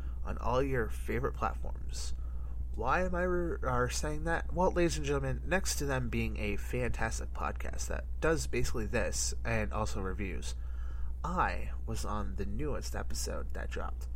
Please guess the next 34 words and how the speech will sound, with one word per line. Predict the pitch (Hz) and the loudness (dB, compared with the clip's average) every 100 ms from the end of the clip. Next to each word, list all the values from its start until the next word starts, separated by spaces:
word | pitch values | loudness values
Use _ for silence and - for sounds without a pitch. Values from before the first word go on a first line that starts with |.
| - - - - - - | -4 -4 -2 -2 -4 0
That's | 120 - | 0 2
right, | 90 - - | 0 0 2
I | 143 | 2
was | 175 165 | 2 2
on, | 113 110 107 | 0 0 0
we | 113 | 0
miss-, | 113 - - | 0 0 0
or | 120 | 0
we | 117 | 0
talked | - 127 | 2 0
about | 135 - | 0 0
Miss | 120 - - - | 2 2 0 -2
Kurabashi's | - - 151 151 135 120 120 113 - - 101 - | -4 0 0 4 4 2 0 -2 0 -2 -2 -2
Dragon | - 113 107 98 98 - - | 0 2 2 0 0 -2 -2
Maid. | 101 87 - - - - - - | -2 -2 0 0 -2 -2 -2 -2
So | - 104 | 0 0
if | - | 2
you | 131 | 2
wanna | 190 202 | 4 4
hear | 185 180 | 2 2
me | 170 151 | 2 2
review | 120 110 117 143 147 147 - | 2 2 2 2 4 4 2
Miss | 107 107 110 - - - - - - | 0 0 0 0 0 -2 -2 -2 0
Kobayashi's | 123 127 143 120 127 120 113 - | 0 2 4 2 2 0 0 0
Dragon | - 113 127 110 90 | 0 2 2 2 0
Maid, | 90 90 98 - 117 | -2 0 0 -2 0
go | 123 117 104 - | 2 4 4 0
to | - 107 98 92 - - | -2 -2 -2 -2 -2 2
there. | 110 98 - - - - - - - - | 2 2 0 -2 -2 0 -2 -2 -2 -2
What | 101 110 | 0 4
else | 165 - | 4 4
is | - | 2
going | 180 165 165 | 2 2 2
on? | 165 156 | 2 0